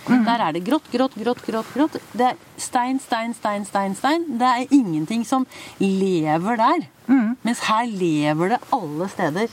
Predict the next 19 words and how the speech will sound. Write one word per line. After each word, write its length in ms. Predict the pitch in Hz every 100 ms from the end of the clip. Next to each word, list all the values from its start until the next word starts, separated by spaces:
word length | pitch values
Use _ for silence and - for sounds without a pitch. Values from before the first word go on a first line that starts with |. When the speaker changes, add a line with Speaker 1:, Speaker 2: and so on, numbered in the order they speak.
| -
Speaker 2:
Så 80 | 254
Speaker 1:
Mhm. 80 | 247
Speaker 2:
det 340 | 269 233 208
blir 140 | 208 208
jo 60 | 208
litt 180 | 190
sånn 200 | - 185
som 220 | - 190 196
du 60 |
Speaker 1:
Mhm. 240 | 247 214 247 - - -
Speaker 2:
fornemmer 380 | 214 180 175 196
at 80 | 208
her, 220 | 196 190
her 280 | 196 180 190
yrer 440 | 190 202 156 151 170
og 60 | -
kryper 400 | 156 135 - 160
det 280 | 175 175 147 - - - - - -
alle 420 | 196 147 170